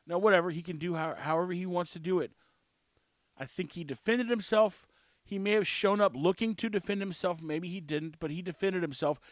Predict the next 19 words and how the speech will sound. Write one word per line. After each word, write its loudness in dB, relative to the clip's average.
And -6
because -2
of -4
that, 2
there's -8
no 2
need 0
to -6
parade -2
him -4
around 0
all 6
the 2
right-leaning 0
social -4
media -2
guys 0
and -6
the -6